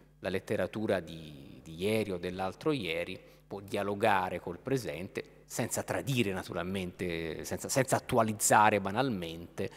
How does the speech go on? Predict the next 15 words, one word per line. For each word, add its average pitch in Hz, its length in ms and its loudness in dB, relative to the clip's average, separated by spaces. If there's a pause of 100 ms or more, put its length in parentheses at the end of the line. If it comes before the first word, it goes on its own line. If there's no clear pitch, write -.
(240)
ma - 140 0
cercando 95 520 -2
di 87 180 -6 (260)
capire 95 520 -2 (320)
che - 140 -8 (160)
cosa 127 760 12
quella 104 240 -2
letteratura, 101 1040 0
eh, 80 200 -6
può, 92 340 0 (380)
può, - 380 -2 (100)
mm, 52 380 -12 (340)
farci - 380 4
percepire 131 640 4
meglio, 95 680 0